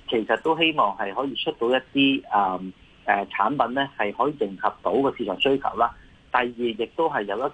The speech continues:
個比較，我哋叫 mega trend 啦，嚇，即係嗰個嘅主題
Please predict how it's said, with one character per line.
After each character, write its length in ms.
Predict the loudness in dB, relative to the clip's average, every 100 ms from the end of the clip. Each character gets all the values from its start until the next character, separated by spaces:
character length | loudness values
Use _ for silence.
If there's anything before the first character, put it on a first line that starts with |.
| -2
個 300 | 2 2 0 -6 -4
比 300 | 0 2 2 2
較， 300 | 4 4 2
我 100 | 0
哋 80 | -4 -4
叫 60 | -4 -4
mega 160 | -4 -6
trend 300 | -8 -8 -8
啦， 140 | -6 -4
嚇， 120 | -2
即 40 | -2
係 60 |
嗰 120 | -2 -4
個 120 | -4
嘅 160 | -4
主 260 | -8 -2
題 80 | 0